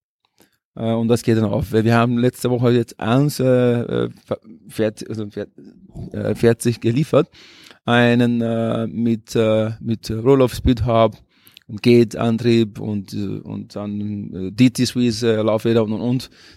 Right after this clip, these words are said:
Der Kunde hat über viertausend bezahlt, ja. Und sehr, sehr, sehr glücklich, weil er schon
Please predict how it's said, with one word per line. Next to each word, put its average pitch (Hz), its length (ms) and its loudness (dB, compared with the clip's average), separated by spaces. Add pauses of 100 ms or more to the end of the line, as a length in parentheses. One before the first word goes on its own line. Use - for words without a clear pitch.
Der 101 60 -8
Kunde 123 260 4
hat 113 280 0
über 110 140 -2
viertausend 110 460 4
bezahlt, 104 380 -2
ja. 104 180 -6 (440)
Und 110 220 -4
sehr, 127 240 4
sehr, 113 360 2
sehr 110 140 4
glücklich, 123 300 0
weil 113 100 4
er 110 260 0
schon 113 340 -6